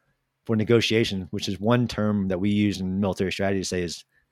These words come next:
is a definition of victory, right? Uh, it, it, I mean, it's fascinating to me.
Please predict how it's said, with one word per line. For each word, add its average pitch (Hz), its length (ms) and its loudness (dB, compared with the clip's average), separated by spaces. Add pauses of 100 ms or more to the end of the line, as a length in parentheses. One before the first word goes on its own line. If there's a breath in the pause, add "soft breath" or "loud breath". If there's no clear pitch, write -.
(340)
is 107 120 0
a 107 40 0
definition 113 440 2
of 92 80 -4
victory, 87 320 -4
right? 92 240 -2 (840 soft breath)
Uh, - 180 -4
it, 131 180 2
it, 139 180 8 (160)
I 120 40 -2
mean, 120 120 6
it's - 100 0
fascinating 101 520 2
to 82 60 -8
me. 82 200 -8